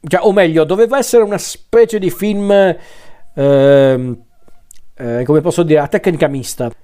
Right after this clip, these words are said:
I protagonisti principali erano cartoni animati, il resto era tutto vivo, con attori anche vivi, <laughs> eh,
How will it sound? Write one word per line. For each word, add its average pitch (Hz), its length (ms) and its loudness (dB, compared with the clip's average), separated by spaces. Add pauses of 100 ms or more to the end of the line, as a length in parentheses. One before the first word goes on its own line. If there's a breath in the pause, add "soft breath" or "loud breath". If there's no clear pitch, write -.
I 160 140 -2
protagonisti 175 580 0
principali 165 680 -2
erano 139 280 -2
cartoni 185 380 -4
animati, 214 520 -4
il 392 120 0
resto 120 360 -4
era 143 140 0
tutto - 480 -2 (680)
vivo, 143 540 -4
con 156 200 -2
attori 165 420 0
anche 135 320 -2
vivi, 131 440 -4
<laughs> 185 680 -4
eh, 135 560 -4